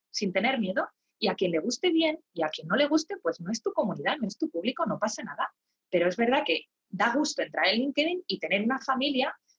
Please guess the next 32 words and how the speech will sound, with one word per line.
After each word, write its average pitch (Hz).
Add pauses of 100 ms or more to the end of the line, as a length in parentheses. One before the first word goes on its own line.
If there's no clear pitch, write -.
(120)
en 175
la 156
cual, 226
pues, 165
tú -
publicas 151
contenido 254 (320)
y 165
es 165
bien 147
aceptado, 240 (220)
te 147
dicen 160
críticas 160
constructivas, 240
claramente, 160
"Oye, 160
Paula, 185
te 151
has 156
pasado", 196
"Oye, 196
Paula, 233
te 170
recomiendo 170
esto", 247
y 160
es 160
verdad 220
que 156
aprendes 196
muchísimo 180